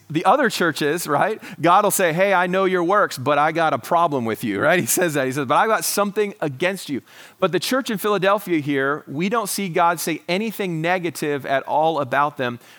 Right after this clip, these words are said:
which tells us that they are a church that can make a big impact. And not only,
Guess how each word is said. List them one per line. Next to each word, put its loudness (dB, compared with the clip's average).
which -2
tells -2
us -2
that -2
they 0
are 0
a 0
church -4
that -2
can -4
make -4
a -4
big -2
impact. -4
And -2
not 4
only, 0